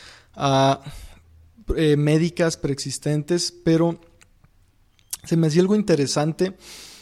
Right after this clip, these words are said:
y hasta cierto punto, ah, absurdo, si te soy sincero, absurdo, porque decía: "¿Cómo esta persona tan brillante, de repente una gripe lo am-, lo mató?".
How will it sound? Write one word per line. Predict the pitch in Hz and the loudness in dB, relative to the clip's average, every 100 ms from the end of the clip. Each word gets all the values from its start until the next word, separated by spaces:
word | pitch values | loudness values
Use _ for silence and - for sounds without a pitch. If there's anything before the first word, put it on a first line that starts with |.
| _ | _
y | 165 | 0
hasta | 151 - | 0 0
cierto | - 170 165 170 | 0 2 0 -4
punto, | 170 175 160 156 147 147 - - | -2 0 0 0 0 0 -6 -4
ah, | 143 139 139 135 - _ _ _ - 139 - - | -2 0 0 -4 -8 _ _ _ -20 -20 -20 -12
absurdo, | 143 147 - 170 175 151 147 175 202 _ _ _ _ - | -8 -6 -2 2 2 2 -4 -10 -20 _ _ _ _ -14
si | 147 | -12
te | 139 | -8
soy | - 143 | -4 -4
sincero, | 151 147 151 147 | -2 -2 0 -2
absurdo, | - 156 165 160 | -2 -2 -2 -4
porque | 139 139 | -6 -4
decía: | 135 151 139 - - | -4 -6 -8 -14 -8
"¿Cómo | - 185 214 | -2 0 0
esta | - 214 | 0 0
persona | 190 147 - 165 185 185 | 0 -2 0 -2 -2 -2
tan | 156 139 | -4 -4
brillante, | 135 135 143 147 165 170 160 - | -4 -4 -4 -4 -4 -4 -6 -14
de | 151 139 | -8 -6
repente | 131 - 151 147 | -6 -6 -6 -4
una | 165 160 | -4 -4
gripe | 151 147 - 147 156 - - - | -4 -4 -4 -6 -6 -18 -18 -10
lo | 139 131 | -6 -6
am-, | 127 131 | -8 -8
lo | 135 | -6
mató?". | 127 123 - 123 | -6 -8 -6 -8